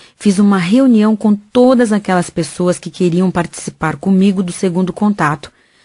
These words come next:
mas tive minha primeira decepção. Elas estavam dispostas a fazer qualquer coisa para ver Carran, mas não concordaram com a única proposta dele,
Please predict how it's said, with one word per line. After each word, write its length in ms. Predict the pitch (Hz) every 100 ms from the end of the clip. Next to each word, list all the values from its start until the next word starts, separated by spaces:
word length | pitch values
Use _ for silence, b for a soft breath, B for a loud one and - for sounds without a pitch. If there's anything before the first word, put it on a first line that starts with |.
| _
mas 260 | 220 240 -
tive 240 | 262 233
minha 200 | 240 233
primeira 440 | 208 202 208 247 220
decepção. 640 | 190 - 143 - 120 120 _ _ _ _ _ _ _ _
Elas 220 | 160 185
estavam 420 | 170 - 170 156 170
dispostas 880 | 180 247 - 180 170 160 - 143 -
a 80 | 143
fazer 340 | 160 151 165
qualquer 540 | - 165 - - 226
coisa 360 | 208 - 180 170
para 220 | - 160
ver 220 | 151 165
Carran, 420 | - 151 135 143 139 b b b b
mas 200 | 220 233
não 160 | 302
concordaram 760 | 330 320 294 214 170 185 180 175
com 100 | 180
a 60 |
única 420 | 165 185 247 247 170
proposta 520 | 170 147 156 143 147
dele, 320 | 139 110 -